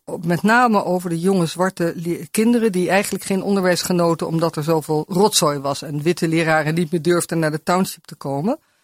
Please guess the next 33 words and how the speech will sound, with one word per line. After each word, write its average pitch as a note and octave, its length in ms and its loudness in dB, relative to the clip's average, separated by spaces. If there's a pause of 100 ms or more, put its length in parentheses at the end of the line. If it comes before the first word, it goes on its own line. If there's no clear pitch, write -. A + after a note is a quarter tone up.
(840)
En, F#3 460 2
eh, D#3+ 420 0 (240)
nu G3+ 240 4
eigenlijk E3+ 400 0
precies - 300 -10 (100)
vier C4 260 2
jaar B3 180 2
geleden F#3+ 560 0 (260)
kreeg, G3 420 2
eh, D3 300 2
Ad F#3 160 2
had D3 180 -2
een C#3+ 180 -2
tentoonstelling G#3 680 2
gehad. G3 260 0
We D#3 60 -2
hadden D3 180 -2
een D3 140 0
boek G#3+ 200 -2
gemaakt. F#3+ 440 2
Hij D#3+ 100 -2
had D3 220 -4
in, D3+ 220 -6
eh, D3 280 -8
Londen B3 360 2
ge-, F3 640 -4
eh, - 100 -20
tentoongesteld, E3 960 -2 (1040)
eh, C#3 360 -4
in D3+ 180 -2
National E3 340 -4
Portrait G3+ 440 -2
Gallery. D#3+ 400 -2